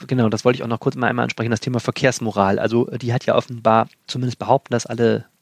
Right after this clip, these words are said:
kundigen Tibeter, äh, extrem nachgelassen. Also es muss viel, viel, ähm, aggressiver gefahren werden als vor zwanzig Jahren, sagt zumindest auch die Polizei immer, äh, immer noch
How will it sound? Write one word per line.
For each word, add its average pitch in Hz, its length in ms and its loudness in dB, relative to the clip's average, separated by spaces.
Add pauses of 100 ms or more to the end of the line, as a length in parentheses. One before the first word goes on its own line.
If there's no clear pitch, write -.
(640)
kundigen 123 420 0
Tibeter, 120 600 2
äh, 113 240 6 (600)
extrem - 680 2
nachgelassen. 135 720 0
Also 117 140 -4
es - 140 -8
muss 127 180 -10
viel, - 400 -2
viel, 131 320 0
ähm, 120 400 -8 (240)
aggressiver 135 540 2
gefahren 139 340 2
werden 127 140 4
als 113 120 -2
vor - 120 -6
zwanzig 113 320 -4
Jahren, 151 180 4
sagt 127 140 0
zumindest 127 280 -10
auch 113 60 -12
die 117 100 -12
Polizei 139 440 0
immer, 135 240 -2 (440)
äh, 139 100 4
immer 147 200 2
noch 139 140 0